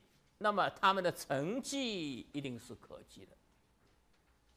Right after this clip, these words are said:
有没有上面这个公式呢？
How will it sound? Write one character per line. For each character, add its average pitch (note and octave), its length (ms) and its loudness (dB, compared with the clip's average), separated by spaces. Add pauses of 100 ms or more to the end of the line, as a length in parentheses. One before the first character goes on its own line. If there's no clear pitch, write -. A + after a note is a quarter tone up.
(1500)
有 E3+ 120 -2
没 C#4 100 0
有 C#4+ 60 4
上 C#4+ 240 8
面 A#3 140 4
这 B3+ 80 0
个 A3 80 4
公 C#4 240 0
式 B3+ 140 -4
呢？ G#3 200 -8